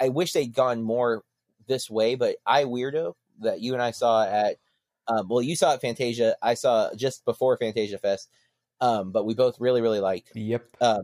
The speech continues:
Speaker 2: I loved it.
Speaker 1: there's a curveball in that movie where at
Speaker 2: Mm-hmm.
Speaker 1: halfway we kind of flip protagonists, the Psycho style, where we,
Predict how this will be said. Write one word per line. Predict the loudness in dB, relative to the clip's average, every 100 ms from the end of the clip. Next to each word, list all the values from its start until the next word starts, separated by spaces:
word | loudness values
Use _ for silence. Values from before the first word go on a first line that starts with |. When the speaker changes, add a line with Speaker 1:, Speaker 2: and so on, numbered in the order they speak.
| -8 -10
Speaker 2:
I |
loved | -4 -4 0
it. | 2
Speaker 1:
there's | 2 2
a | -4 _ _ _ -4
curveball | -2 0 2 2 2
in | -2
that | -4
movie | -4 -4 -6 -8
where | -4 0 2 2 0 -6 -4
at | -2 0
Speaker 2:
Mm-hmm. | 2
Speaker 1:
halfway | 0 2 2 2 0
we | -4 -6 -4
kind | -2
of | -4
flip | -6 -2 -2 -2
protagonists, | -4 0 0 0 -4 -14 -8
the |
Psycho | -4 -2 -2 -4
style, | -2 0 0 0
where | -2
we, | -4 -6